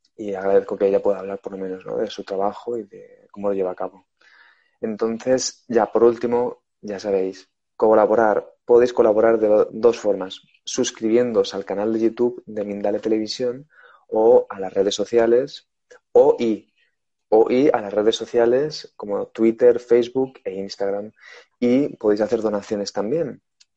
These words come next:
¿Dónde? En la página de mindalia punto com. Ahí hay un enlace que podríais, eh, escoger como para poder hacer, eh, donaciones. Y estas dos acciones, que en realidad son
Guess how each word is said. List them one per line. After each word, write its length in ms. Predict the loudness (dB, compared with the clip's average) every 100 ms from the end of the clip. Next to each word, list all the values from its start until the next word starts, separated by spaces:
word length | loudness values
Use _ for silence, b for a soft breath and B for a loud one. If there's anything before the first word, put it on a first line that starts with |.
| _
¿Dónde? 440 | -2 0 2 0
En 100 | -2
la 100 | -4
página 320 | -6 -6 -6 -4
de 100 | -4
mindalia 380 | 0 2 2
punto 280 | -2 -2 -2
com. 180 | -2 -10
Ahí 260 | -12 -2 4
hay 120 | 4
un 180 | 2 -6
enlace 600 | -8 -6 -8 -8 -12 -12 _ b b _
que 100 | -2
podríais, 480 | 0 2 0 -2 -2
eh, 220 | 0 0
escoger 460 | 0 -4 0 -2
como 180 | -2 -6
para 200 | -2 -2
poder 180 | 4 4
hacer, 520 | 2 -6 -8 -4 -4 -6
eh, 260 | -8 -6 -6
donaciones. 680 | -8 -8 -6 -6 -8 -14 b b b 2
Y 120 | 2
estas 460 | 2 -2 -2 -6 -8
dos 300 | 0 0 0
acciones, 800 | -8 -6 -2 -2 -2 -6 -8 -10
que 100 | -12
en 60 | -10
realidad 340 | -4 -2 -2 -4
son 600 | -8 -4 -2 -2 -8